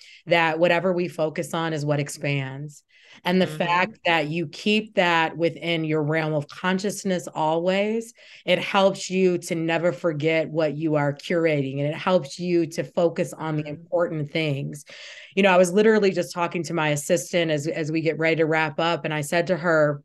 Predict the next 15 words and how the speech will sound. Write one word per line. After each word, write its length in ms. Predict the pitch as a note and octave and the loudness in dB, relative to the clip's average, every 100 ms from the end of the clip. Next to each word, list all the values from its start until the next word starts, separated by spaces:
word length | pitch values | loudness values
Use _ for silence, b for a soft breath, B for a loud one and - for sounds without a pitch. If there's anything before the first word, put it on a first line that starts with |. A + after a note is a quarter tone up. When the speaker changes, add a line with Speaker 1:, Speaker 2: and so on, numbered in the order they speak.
| _ _ _ _ _ _ _ | _ _ _ _ _ _ _
Speaker 1:
"No 120 | G3 | 2
matter 220 | G#3 G3+ F#3 | 4 4 4
what 220 | F3+ A3 | 2 -2
happens 400 | A#3 A3+ G#3+ F#3 | -2 -4 -4 -6
with 160 | F3+ | -6
this 200 | F#3+ D3+ | -6 -6
summit, 400 | - D3+ C#3+ A#2 _ _ _ _ | -4 -4 -6 -8 _ _ _ _
no 100 | G3 | 0
matter 280 | G3+ G3 F#3 | 2 4 2
what, 340 | E3+ E3+ - - _ b b b b | 0 -4 -8 -14 _ b b b b
we 240 | E3+ G#3 | 0 4
are 140 | G#3 F3+ | 6 4
building 580 | D#3 F#3 F#3+ F#3+ G3 F#3+ | 4 4 4 2 -4 -6
something 420 | - E3+ E3 D#3 | -6 -4 -2 -4
expansive. 840 | D3 - D#3 D3+ C#3+ C#3+ - - | -6 -8 -4 -2 -2 -6 -12 -14